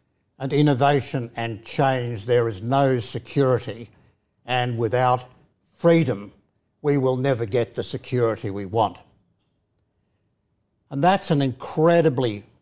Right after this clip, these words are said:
powerful and strong message, which Menzies stood up again, as, as Brendan was kind enough to, to mention, uh, at a time when the political correctness was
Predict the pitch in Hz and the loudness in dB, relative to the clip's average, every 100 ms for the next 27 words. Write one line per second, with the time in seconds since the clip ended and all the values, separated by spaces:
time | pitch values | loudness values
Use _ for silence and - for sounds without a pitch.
0 | _ - - 170 175 156 - 131 117 113 | _ -12 0 6 6 6 4 0 0 -4
1 | - - 147 151 156 147 135 139 123 101 | -12 -4 4 6 6 6 4 2 -2 -8
2 | 101 101 147 127 - - - - _ 156 | -14 -10 -6 -6 -8 -20 -20 -20 _ 0
3 | 175 233 220 165 151 - 156 143 131 131 | 4 6 4 2 -2 2 4 6 4 2
4 | - 113 143 156 156 147 117 - - _ | -4 0 6 6 6 4 0 -6 -20 _
5 | _ _ _ 117 - 156 175 156 139 120 | _ _ _ -12 0 2 4 4 2 -2
6 | 101 - 151 156 151 131 123 113 - - | -6 -4 0 2 2 0 0 -2 -6 -2
7 | 123 117 - 110 120 101 110 104 110 _ | 0 0 -4 -4 -4 -6 -10 -12 -14 _
8 | _ _ _ _ _ _ _ - 120 123 | _ _ _ _ _ _ _ -2 2 4
9 | 120 - - _ - 196 208 - - 156 | 2 0 -10 _ -2 0 2 0 4 6
10 | 143 147 143 139 131 123 127 139 147 139 | 6 4 2 0 0 -2 0 0 0 -2
11 | 131 - 127 127 135 - 127 - 131 120 | -4 -4 -2 0 -2 -4 -8 -4 -4 -4